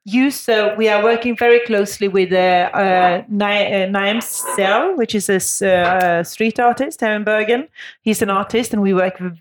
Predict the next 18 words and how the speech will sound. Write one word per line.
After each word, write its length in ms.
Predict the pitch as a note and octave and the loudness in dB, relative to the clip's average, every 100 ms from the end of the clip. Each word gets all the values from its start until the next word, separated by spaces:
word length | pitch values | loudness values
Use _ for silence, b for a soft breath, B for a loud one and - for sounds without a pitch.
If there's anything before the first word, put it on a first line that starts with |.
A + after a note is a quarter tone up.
| - | -2
very 300 | A#3 A3 G3 | 2 4 2
much 280 | F#3 - - | -2 -6 -6
visually 480 | G3 - G#3+ G#3+ A3+ | -4 -2 0 2 2
with, 240 | F3+ - _ _ F#3 - _ _ | 0 -4 _ _ -18 -18 _ _
with 300 | - F3 E3+ - F#3 E3+ | -6 -2 -2 -4 -14 -8
painting. 720 | G#3 G#3 G#3 G#3+ G#3 G3+ G3+ | -2 -2 -2 0 0 0 -2
Uh, 300 | G3 F#3+ F3 E3+ B B B B - - | 0 0 -2 -6 B B B B -10 -2
we 200 | A3+ D#4+ | -2 -2
create 480 | D#4 D4 C#4+ A#3+ | 0 2 4 2
a 80 | G#3+ | -4
whole 500 | F#3+ A3+ G#3+ G3 F#3+ | -2 2 4 4 2
world 460 | F#3+ F#3+ E3+ E3+ F3+ - | 0 0 2 0 -2 -8
together 360 | G#3+ G3 F3+ | -2 0 0
with, 200 | E3+ E3+ | -2 0
uh, 280 | F3+ F3+ F3 | 0 0 0
the 60 | F3+ | -2
storytellers. 760 | - A#3+ G3+ F#3 F#3+ A2 A#3 - | -2 -2 -2 -2 -4 -4 -6 -6
And, 380 | G3+ G3 G3 | -4 -4 -6